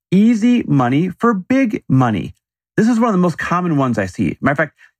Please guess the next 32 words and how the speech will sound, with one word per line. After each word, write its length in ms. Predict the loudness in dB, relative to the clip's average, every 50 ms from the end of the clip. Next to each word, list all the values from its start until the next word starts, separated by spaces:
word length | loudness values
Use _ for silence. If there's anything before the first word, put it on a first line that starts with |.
| -14
here's 240 | -4 -2 -2 -2 -2
kind 300 | -4 -6 -6 -4 -2 -2
of 80 | -2 -2
how 220 | -2 -2 -2 -2
I 80 | -2 -4
hear 280 | -4 -4 -2 -2 0
it 60 | 0 0
all 140 | -2 -2
the 100 | -4 -4
time 320 | -4 -4 -4 -2 -2 -2 -2
from 300 | -2 -2 -2 -2 -2 -2
a 80 | 0
number 320 | 0 0 0 0 0 0 -2
of 80 | 0
you, 320 | 0 0 0 2 0 -2 -2
uh, 220 | -2 -2 0 0 0
out 160 | -2 -2 -2
there 120 | -2 -2 0
who 80 | 0
are 100 | -2 -2
listeners. 500 | -2 -4 -6 -6 -4 -6 -6 -6 -8 -12 _ _ _ _ _ _ -2
You 60 | -2
say 160 | 0 0 0
something 320 | 0 0 -2 -2 0 0 0
like, 320 | 0 0 -2 -4 -8 -14 _ _ _ _ -20 -20 _ _ _ _ _ -4
"Oh, 300 | -2 0 2 2 2 2
I'd 220 | 0 0 -2 0
love 240 | 0 0 0 0 0
to 100 | -2 -2
be 160 | 0 0 0
doing 480 | 0 0 0 2 2 2 0 0 -2 -4 _ _ _ _ _ _ _ _
blank, 540 | 0 2 2 2 0 -2 -6 -8 -10 -16 _